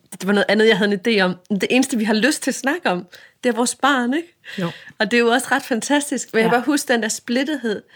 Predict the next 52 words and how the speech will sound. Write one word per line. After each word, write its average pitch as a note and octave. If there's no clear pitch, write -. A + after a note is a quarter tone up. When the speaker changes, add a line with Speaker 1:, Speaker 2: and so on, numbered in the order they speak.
Speaker 1:
"Øj, B3
hvad A3
er G#3
det C4+
her? C#4
Det B3
skal B3+
være B3+
mere B3
sexet. D#4
Det A#3+
Speaker 2:
Ja. A#3
Speaker 1:
skal G4+
være F#4
mere A#4
sexet." B4
Speaker 2:
<laughs> -
Speaker 1:
Og D#4+
sådan, D4
og D#4+
samtidig D#4
sådan, D4
"Men C#4+
jeg D#4+
har E4+
egentlig G4+
ikke F4+
lyst D#5+
til, C5
at A4+
det A#4+
skal G4+
være D#4
mere F4
sexet. G4
Det -
er D4
jo, F#4+
det E4+
er E4
jo D#4+
rigtig D4+
fint, D#4
som G4+
det -
er." F4
Speaker 2:
<laughs> -
Speaker 1:
Øh, B3
Speaker 2:
Ja. G3+
Speaker 1:
ja, A3
øhm. G#3+
Speaker 2:
Ja. F3+